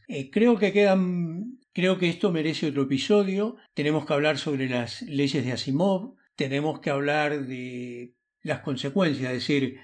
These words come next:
qué es lo que más traba a la, al desarrollo de la inteligencia artificial y la robótica hoy en día,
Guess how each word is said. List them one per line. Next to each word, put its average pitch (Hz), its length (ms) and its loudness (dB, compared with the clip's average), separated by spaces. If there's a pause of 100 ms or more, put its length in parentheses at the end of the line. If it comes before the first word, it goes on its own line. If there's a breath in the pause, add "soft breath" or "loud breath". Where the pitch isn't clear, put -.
qué 170 100 2
es 165 60 2
lo 170 120 2
que 147 140 0
más 151 240 -2
traba 165 560 2
a 139 40 2
la, 127 420 0
al 143 260 -8
desarrollo 135 440 0
de 151 40 2
la 139 60 2
inteligencia 135 560 0
artificial 131 500 -6
y 135 80 0
la 123 80 -6
robótica 127 460 -8
hoy 127 120 -6
en 135 140 -2
día, 180 340 -2